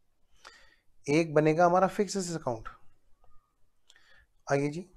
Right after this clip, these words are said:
लिखते हैं, सबसे पहले हमारा बनेगा यहाँ पर कौन से वाला बेटा? ये बनेगा जी हमारा, ये बनेगा जी हमारा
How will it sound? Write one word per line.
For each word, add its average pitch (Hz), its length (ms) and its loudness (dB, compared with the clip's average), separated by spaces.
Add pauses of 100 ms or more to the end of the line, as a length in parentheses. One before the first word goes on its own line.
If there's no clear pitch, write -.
(160)
लिखते - 340 -12
हैं, 147 140 -10 (2750)
सबसे 156 300 0
पहले 156 260 4
हमारा 143 260 2
बनेगा 131 280 0
यहाँ 127 180 0 (140)
पर 156 180 0 (400)
कौन 139 220 -2
से 151 140 2
वाला 151 160 6
बेटा? 156 240 -2 (2250)
ये 156 120 -2
बनेगा 135 280 0
जी 131 100 -8
हमारा, 123 360 -4 (3000)
ये 151 120 -2
बनेगा 139 360 0
जी 147 120 -4
हमारा 123 360 -2